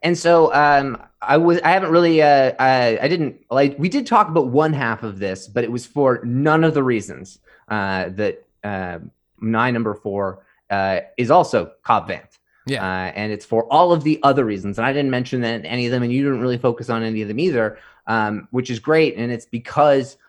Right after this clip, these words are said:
Speaker 1: of his origin. And that's where it really kicks off. And the way you described how your, uh,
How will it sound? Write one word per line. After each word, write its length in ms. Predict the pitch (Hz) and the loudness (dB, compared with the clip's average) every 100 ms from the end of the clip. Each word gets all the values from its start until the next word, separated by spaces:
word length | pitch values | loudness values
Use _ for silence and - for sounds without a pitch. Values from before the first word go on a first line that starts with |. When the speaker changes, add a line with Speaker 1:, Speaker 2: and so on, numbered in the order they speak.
| _ | _
Speaker 1:
of 340 | - 117 110 95 | -2 0 0 -4
his 160 | 113 107 | -12 -8
origin. 440 | 101 87 82 - _ _ | -6 -8 -10 -16 _ _
And 120 | 101 | -8
that's 340 | 120 127 127 - | -4 -4 -6 -4
where 360 | 117 110 107 - | -2 0 -2 -2
it 180 | 107 | -6
really 200 | 104 104 | -6 -8
kicks 280 | 95 92 - | -10 -14 -10
off. 280 | 87 85 - - _ | -6 -6 -8 -20 _
And 320 | 117 113 110 - - | -4 -2 -4 -8 -12
the 120 | 110 | -4
way 140 | 113 | 0
you 160 | 143 143 | 2 0
described 600 | 143 135 127 117 117 113 | -4 -6 -2 0 0 -4
how 160 | 117 104 | -6 -4
your, 600 | 104 104 104 101 92 _ _ _ _ _ _ - | -4 -4 -2 -2 -4 _ _ _ _ _ _ -12
uh, 240 | 101 92 | -8 -8